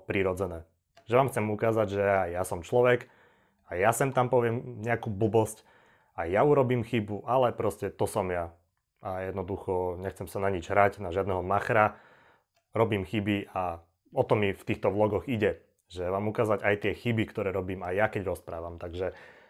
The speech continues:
preto to robím a, e, dostal som od vás brutálne veľa reakcií,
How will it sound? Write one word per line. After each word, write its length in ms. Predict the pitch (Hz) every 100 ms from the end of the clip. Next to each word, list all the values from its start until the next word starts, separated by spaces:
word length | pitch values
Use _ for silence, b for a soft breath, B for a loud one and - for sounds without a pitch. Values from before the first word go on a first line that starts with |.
| B
preto 320 | 120 127 120
to 120 | 95 92
robím 400 | 113 120 117 123
a, 360 | 90 90 90 - b b b b b b -
e, 80 | 95 92 92 90 85 _ -
dostal 320 | 104 117 123 101
som 240 | 113 110
od 80 | 95
vás 540 | 98 95 - - - _ _ _ _ _
brutálne 720 | 107 120 131 151 135 110 101
veľa 280 | 92 110 98
reakcií, 680 | 98 98 - - 101 104